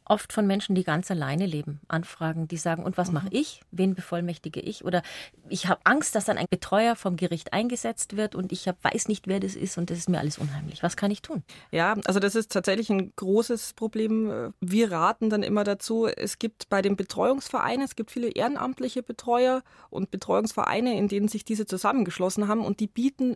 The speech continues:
Speaker 2: schon manchmal so Möglichkeiten an, an so einer Art Tag der offenen Tür, dass man sich mal informiert,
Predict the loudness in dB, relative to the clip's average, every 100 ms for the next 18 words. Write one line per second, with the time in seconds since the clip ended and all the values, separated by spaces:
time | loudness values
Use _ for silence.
0 | -4 -2 2 4 4 4 4 4 4 2
1 | 2 -2 0 0 2 2 2 2 0 0
2 | 0 4 4 2 _ 0 2 2 2 0
3 | 2 0 0 2 2 2 -2 _ -20 -20
4 | -8 0 2 4 2 2 2 2 2 2
5 | 4 6 4 4